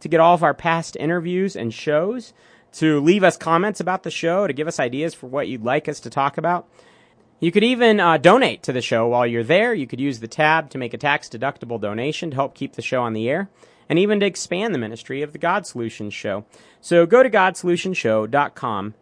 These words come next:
when you get a chance. Well, I always say an open mind, honest heart, humble disposition, and diligent search always lead to Jesus. And I want you to know as we close out this show that I don't just say that. It isn't just a,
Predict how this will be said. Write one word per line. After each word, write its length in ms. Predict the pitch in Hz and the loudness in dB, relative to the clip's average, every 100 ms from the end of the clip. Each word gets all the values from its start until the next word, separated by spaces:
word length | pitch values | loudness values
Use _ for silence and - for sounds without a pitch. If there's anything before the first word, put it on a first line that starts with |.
| - | -8
when 180 | 131 127 | -4 -2
you 60 | |
get 180 | 117 123 | -2 -2
a 40 | 113 | -4
chance. 560 | - 120 104 - - _ _ _ _ _ _ | -8 -10 -12 -16 -20 _ _ _ _ _ _
Well, 300 | - 202 - _ - | 4 4 4 _ -2
I 120 | 156 | 4
always 320 | 190 226 220 | 6 8 6
say 280 | - 151 143 | 4 0 0
an 140 | - 131 | -4 0
open 320 | 160 180 175 | 2 2 0
mind, 360 | 139 127 131 | -2 -2 -4
honest 340 | 101 143 160 - | -4 -4 -4 -4
heart, 260 | 117 113 | -2 -2
humble 260 | 123 160 175 | -2 -2 0
disposition, 680 | 165 160 156 127 123 - 131 | -2 -4 -6 -2 -4 -4 -8
and 160 | 113 | -6
diligent 400 | 113 131 123 123 | -2 -2 -2 -6
search 380 | 107 110 101 - | -8 -8 -8 -10
always 600 | - 127 127 110 92 92 | -6 -2 0 0 -4 -8
lead 240 | - 113 104 | -8 -8 -8
to 80 | 104 | -10
Jesus. 520 | - 98 92 - - _ _ _ - | -8 -8 -10 -14 -18 _ _ _ 0
And 80 | |
I 80 | 165 | 4
want 220 | 185 196 | 6 4
you 80 | 190 | 2
to 60 | 196 | 0
know 160 | 151 | 2
as 120 | 143 151 | 0 -2
we 80 | |
close 300 | 139 139 139 | -4 0 0
out 160 | 139 139 | 0 -2
this 140 | 151 | -6
show 320 | - 113 90 110 _ _ - | -6 -6 -6 -10 _ _ 0
that 120 | 156 | 4
I 100 | 170 | 4
don't 220 | 208 208 | 4 0
just 240 | 185 170 | -2 -6
say 220 | - 113 101 | -4 -4 -4
that. 200 | 90 82 | -8 -6
It 120 | 135 | -4
isn't 280 | 170 180 175 | -2 -2 -2
just 280 | 156 156 - | -4 -6 -6
a, 200 | 143 | -8